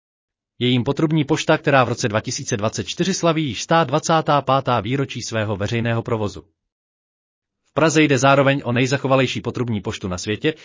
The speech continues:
která byla aktivně využívaná až do povodní dva tisíce dva posledním fungujícím městským systémem tohoto způsobu dopravy zásilek. Unikátní zařízení sloužilo veřejnosti od čtvrtého března osmnáct set devadesát devět.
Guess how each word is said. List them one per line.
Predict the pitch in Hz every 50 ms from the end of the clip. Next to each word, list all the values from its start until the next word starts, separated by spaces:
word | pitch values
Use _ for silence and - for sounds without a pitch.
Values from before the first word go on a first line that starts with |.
| - _
která | _ - 180 202 196
byla | 175 185 180 180
aktivně | - - 160 - - 196 190 185 175
využívaná | 151 156 151 156 143 120 147 143 143 139 143 143 135
až | - 110 101 -
do | 160 156
povodní | - 156 143 143 147 131 135 113
dva | 92 98 123
tisíce | 131 151 143 - 160 139 - 151
dva | 127 123 139
posledním | 139 - 143 - - 160 156 143 147 131
fungujícím | 127 127 131 131 135 135 120 - - 104 92
městským | 98 104 - - - 104
systémem | 90 - 113 - - 131 123 127 123 117
tohoto | - 120 123 127 - 160
způsobu | - - - 139 135 - - 156 139 135
dopravy | 120 120 - - 123 117 117
zásilek. | 104 117 120 120 - - 90 80 - _ - - _ _ _ _ _ _ _ _ _ _ _ _ _ _ _ _ _ _ _ _ _ _ _
Unikátní | 127 139 160 160 170 165 160 156 165 151
zařízení | 135 147 147 170 160 147 170 165 165 143
sloužilo | - - 143 143 120 143 139 127
veřejnosti | 113 120 123 135 135 135 127 - - 123
od | - 123 -
čtvrtého | - - - 165 165 - 180 175 170 160
března | 127 151 151 139 151 135 -
osmnáct | 147 - - 185 170 170 165 160
set | - 151 127 -
devadesát | 98 113 143 165 160 156 - - 160 147 147 143
devět. | 143 131 104 - - - _